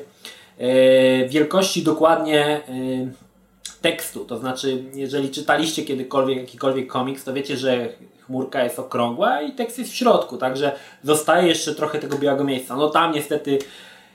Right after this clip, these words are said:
nie wiem dlaczego, zdecydowali, że jeżeli jest, y, tekst, powiedzmy, w linkach, to robimy taką chmurkę, która dokładnie, e, dokładnie otacza ten tekst. Pamiętam, że strasznie mnie to wkurzało, bo,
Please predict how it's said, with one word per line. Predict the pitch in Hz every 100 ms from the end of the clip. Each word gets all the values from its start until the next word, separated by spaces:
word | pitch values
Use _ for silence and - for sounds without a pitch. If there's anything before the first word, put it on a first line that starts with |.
| _
nie | 151 156
wiem | 147
dlaczego, | 135 131 147 147 143 139 135
zdecydowali, | 127 139 - 135 131 143 135 123
że | 127 127 123
jeżeli | 127 127 135 127
jest, | 123 117 - 117
y, | 110
tekst, | - 131 127 -
powiedzmy, | 120 120
w | 120
linkach, | 156 165 147 135
to | 160 160
robimy | 135 139 139
taką | 131 123 123
chmurkę, | 113 135 135 135 127
która | - 127 123 - - -
dokładnie, | 135 139 143 139 131 127 131 - 123
e, | 120 120 120 120 120 120
dokładnie | 127 135 135 135 131 -
otacza | 135 - 147 151 135
ten | - 123
tekst. | 117 127 -
Pamiętam, | 127 120 117
że | 123
strasznie | - 139 - - 127
mnie | 123
to | 131
wkurzało, | - 139 131 135 127 120
bo, | 117